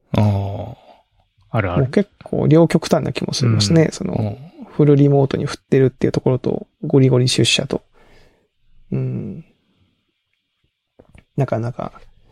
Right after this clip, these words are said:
Speaker 2: どうなっていくかね。
Speaker 3: どうなっていくかって感じです。
Speaker 1: あれ、ゆりちゃんのところは、
Speaker 3: うん。
Speaker 1: 新しいオフィスになったんだよね。
Speaker 3: あの、京都オフィスは新しくなったけど、
Speaker 2: フレキシブル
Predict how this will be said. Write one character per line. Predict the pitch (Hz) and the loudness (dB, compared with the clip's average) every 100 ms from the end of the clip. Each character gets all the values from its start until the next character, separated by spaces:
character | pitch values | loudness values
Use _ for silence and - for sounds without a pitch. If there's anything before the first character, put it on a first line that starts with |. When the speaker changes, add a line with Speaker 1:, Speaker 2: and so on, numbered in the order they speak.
| _ _ _ - | _ _ _ -10
Speaker 2:
ど | - | -4
う | 107 | -2
な | 92 | -4
っ | |
て | - | -14
い | |
く | - | -14
か | - | -4
ね。 | 139 139 - - | 0 0 -2 -2
Speaker 3:
ど | 147 | -2
う | |
な | 127 | -2
っ | |
て | 139 | -12
い | - | -14
く | |
か | - | -10
っ | - | -10
て | - | -8
感 | - | -4
じ | - | -4
で | - | -4
す。 | - | -6
Speaker 1:
あ | |
れ、 | 240 | -4
ゆ | |
り | 285 | -2
ち | - | 0
ゃ | 165 | 0
ん | 156 | 0
の | 143 | -4
と | 151 | -2
こ | 160 | -2
ろ | 170 160 | 0 4
は、 | 165 165 160 | 4 4 4
Speaker 3:
う | 180 | 4
ん。 | 151 | 2
Speaker 1:
新 | 139 151 156 | 2 2 2
し | - 156 | 2 2
い | 113 | 2
オ | 101 | 2
フ | |
ィ | - | -4
ス | - | -6
に | 95 87 98 98 | -6 -8 -14 -8
な | 104 98 | -6 -6
っ | _ - | _ -12
た | 80 | -12
ん | |
だ | 82 | -12
よ | 92 | -14
ね。 | 98 90 - - - _ _ - | -14 -16 -20 -20 -20 _ _ -4
Speaker 3:
あ | 180 | 0
の、 | 165 | 2
京 | 156 208 | 2 2
都 | 196 | 2
オ | |
フ | 190 | 0
ィ | |
ス | - | -2
は | 143 131 | -2 0
新 | 143 135 | 0 -2
し | - | -4
く | - 131 - _ _ _ _ _ | -6 -8 -10 _ _ _ _ _
な | 160 147 | -8 -8
っ | _ | _
た | - 143 | -6 -2
け | 151 | 0
ど、 | 156 233 214 - _ _ - - | 2 2 2 -4 _ _ -20 -10
Speaker 2:
フ | - | 0
レ | 135 | 0
キ | - | 2
シ | - 135 | 2 4
ブ | 127 | 4
ル | 120 120 | 2 0